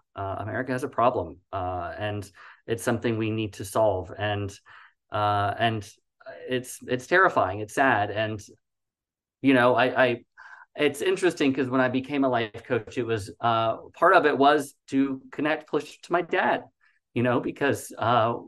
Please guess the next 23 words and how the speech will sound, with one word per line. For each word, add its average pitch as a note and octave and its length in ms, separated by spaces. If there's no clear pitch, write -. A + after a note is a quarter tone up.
as C3 140
a D3 40
gay C#3 240
man, C3+ 280
it C#3 140
was D#3+ 120
hard D#3 380
to C3+ 100
connect G#2+ 360
to A2 120
a A2+ 60
very A2+ 240
straight B2 340
macho A2+ 320
man A2 240
as G2 160
much - 360
as C#3+ 160
we D#3 100
tried F3+ 280
to F3 60
find C3+ 240
connection. B2 580